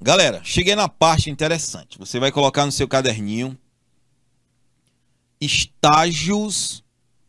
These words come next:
da indústria, evolução da indústria. Ela passou por três estágios, olha aí, ó.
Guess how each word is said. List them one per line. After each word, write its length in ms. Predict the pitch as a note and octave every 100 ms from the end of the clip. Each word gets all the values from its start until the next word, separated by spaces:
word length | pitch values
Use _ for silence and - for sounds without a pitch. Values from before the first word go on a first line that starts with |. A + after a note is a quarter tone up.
| _ _
da 280 | G#2+ B2 D3
indústria, 880 | E3 A#2 G2 B2 A#2 - - F2+ -
evolução 720 | A2 A2+ B2+ C#3+ A#2+ - D#3+ E3+
da 100 | E3+
indústria. 460 | C3 G#2 G#2+ A2
Ela 60 | G#2+
passou 320 | A2 A2 B2+
por 220 | - A#2
três 440 | - - D#3 E3+ D#3+
estágios, 720 | D3+ - G#2+ F#2+ F2 E2 F2+
olha 180 | G2 D#2
aí, 120 |
ó. 80 | A#1+